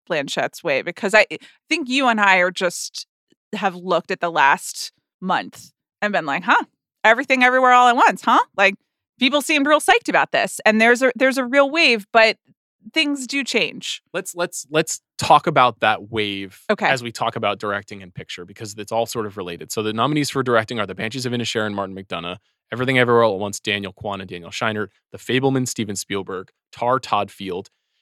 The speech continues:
Speaker 2: and for Triangle of Sadness, Ruben Ostlund. We both think that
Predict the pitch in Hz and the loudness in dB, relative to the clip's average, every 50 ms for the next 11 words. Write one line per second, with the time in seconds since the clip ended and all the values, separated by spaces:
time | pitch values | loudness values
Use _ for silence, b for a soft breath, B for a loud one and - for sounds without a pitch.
0 | _ _ - 120 107 - 98 - - 117 113 107 104 92 - 98 92 95 90 90 | _ _ -18 -16 -16 -14 -12 -10 -8 -8 -6 -8 -8 -8 -6 -6 -6 -6 -8 -12
1 | - 92 90 90 80 67 73 78 78 - - 67 69 73 - _ _ _ _ _ | -14 -14 -16 -16 -14 -14 -14 -12 -12 -12 -12 -14 -18 -20 -20 _ _ _ _ _
2 | _ _ _ _ _ _ _ 120 113 120 127 156 160 - 175 160 151 160 151 | _ _ _ _ _ _ _ -6 0 2 2 2 2 2 0 -2 0 -2 -4